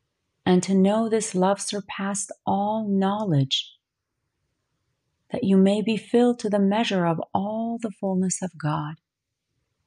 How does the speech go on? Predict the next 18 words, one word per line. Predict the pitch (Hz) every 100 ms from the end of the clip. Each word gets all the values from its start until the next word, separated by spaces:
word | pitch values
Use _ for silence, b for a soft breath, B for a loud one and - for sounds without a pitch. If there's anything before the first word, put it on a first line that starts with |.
| _ _ _ _ _ _ _ _ _ _ _ _ _ _ _ _ _ _ _ -
That | 185 214
is | 233 226
what | 208 214
I | 214
heard. | 180 233 208 147 _ _ _ _ _ _ _ _ _ - 151
God | 160 160 190
is | 196 185
love, | 180 220 214 175 196
and | 208 170
love | 165 165 180
transcends | - 185 185 180 202 196 190 - -
all, | 190 226 190
my | 147 143
child. | - 156 143 151 180 _ _ _ _ _ _ _ _ _ _ _ _ _ _ _ _ _
Now | 165 147 143
it | -
makes | 139 180 - -
sense. | 208 220 185 -